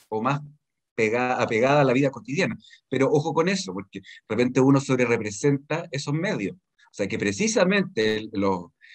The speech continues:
los Pandora Papers vayan a La Voz y vayan a CIPER y no a los grandes medios, como sí ocurre en otros países, ¿cierto?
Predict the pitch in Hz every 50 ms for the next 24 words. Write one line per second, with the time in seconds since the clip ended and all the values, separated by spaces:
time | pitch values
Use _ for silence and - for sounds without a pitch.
0 | - _ _ - - 110 110 113 120 113 123 143 143 135 135 - 139 139 143 143
1 | - - 95 113 127 143 143 135 127 113 107 104 113 135 127 113 107 _ _ _
2 | _ _ _ _ _ _ _ _ - 113 107 113 131 135 143 131 135 123 120 117
3 | 120 117 113 110 107 107 101 - - 160 151 - - 104 107 113 - _ - 107
4 | 98 104 117 151 180 160 143 131 131 131 123 135 131 139 151 147 123 120 120 -
5 | - 104 101 98 - 131 135 135 139 139 131 127 127 123 123 120 - _ _ -
6 | 175 185 156 123 - 123 123 - 175 - _ - -